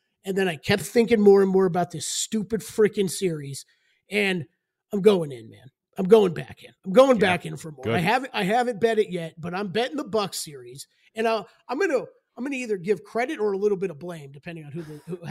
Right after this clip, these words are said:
Speaker 1: how this works out, right?
Speaker 2: <laughs>
Speaker 1: It was Will, Will Hill on a numbers game this morning, and he was talking about making, making the Bucks series bet,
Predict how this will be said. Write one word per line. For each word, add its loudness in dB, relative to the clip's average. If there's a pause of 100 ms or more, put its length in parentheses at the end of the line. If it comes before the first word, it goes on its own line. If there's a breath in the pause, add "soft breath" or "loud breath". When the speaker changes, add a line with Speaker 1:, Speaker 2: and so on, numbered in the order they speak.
Speaker 1:
how -8
this -12
works -8
out, -12
right? -4 (160)
Speaker 2:
<laughs> -14
Speaker 1:
It 4
was 0
Will, 0
Will 2
Hill 8
on 2
a -2
numbers -6
game -2
this -10
morning, -4
and -14
he -10
was -8
talking -8
about -6
making, -4
making -8
the -4
Bucks -8
series -2
bet, -2